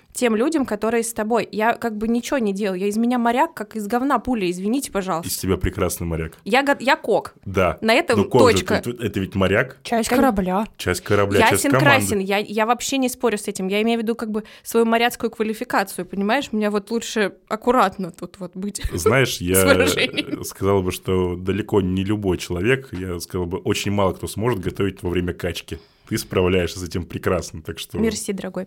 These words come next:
Speaker 1: очень приятно, на самом деле. А, нет, я про то, что как бы я не участвую полноценно зачастую в процессе, там, той же постановки парусов или швартовки, потому что я в этот момент, там, кастрюлю ловлю или что-то ещё.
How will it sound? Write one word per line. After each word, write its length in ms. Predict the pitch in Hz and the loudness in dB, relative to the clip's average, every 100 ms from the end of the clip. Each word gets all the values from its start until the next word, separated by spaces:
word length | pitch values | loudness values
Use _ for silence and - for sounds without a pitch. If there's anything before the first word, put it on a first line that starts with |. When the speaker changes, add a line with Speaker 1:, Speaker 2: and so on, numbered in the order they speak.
| - | -10
Speaker 1:
очень 200 | 202 - | -10 -8
приятно, 400 | - 202 185 190 - | -4 -4 -4 -8 -10
на 140 | 202 202 | -6 -6
самом 220 | 185 185 | -6 -10
деле. 160 | 185 - - - - - - - - - - - _ - | -12 -16 -20 -20 -20 -20 -18 -18 -18 -20 -20 -20 _ 2
А, 320 | 220 220 214 - _ - | 4 6 2 -4 _ 4
нет, 240 | 269 240 | 6 6
я 100 | 214 | 4
про 160 | 220 254 | 2 2
то, 160 | 302 | 2
что 320 | 349 - 269 - | 0 4 2 2
как 180 | 254 | -2
бы 120 | 214 226 | 0 2
я 200 | 262 - | 4 4
не 160 | 233 247 | 4 4
участвую 920 | 254 294 294 - 254 240 240 - - - - | 4 2 0 -2 0 4 4 2 -4 -20 0
полноценно 680 | 233 240 240 240 294 294 226 | 4 6 4 4 2 4 2
зачастую 480 | 208 208 - 262 247 | 0 -4 -4 0 0
в 260 | 196 190 - | -2 -10 -4
процессе, 520 | 226 226 269 254 220 | -2 0 -2 -2 -2
там, 220 | 214 196 | 0 -2
той 360 | 196 - 233 247 | -4 -6 0 0
же 120 | 220 | 0
постановки 540 | 214 - 233 240 - | -6 -2 0 0 -4
парусов 520 | - 220 226 285 403 262 | -8 -6 -2 0 2 0
или 120 | 214 | -4
швартовки, 520 | 214 220 - 339 - | -2 -2 0 0 -2
потому 320 | 247 214 214 | -6 -2 -2
что 140 | - 226 | -2 -4
я 100 | 226 | -2
в 60 | |
этот 240 | 247 233 220 | -2 -2 -2
момент, 340 | 208 285 - - - | 0 -2 -4 -10 -6
там, 160 | 185 | -4
кастрюлю 420 | 226 226 254 226 | -2 -2 0 2
ловлю 360 | 196 190 196 180 | 2 0 0 0
или 120 | 180 | -2
что-то 320 | 190 208 208 | -4 -6 -4
ещё. 320 | 220 - 185 | -6 -4 -6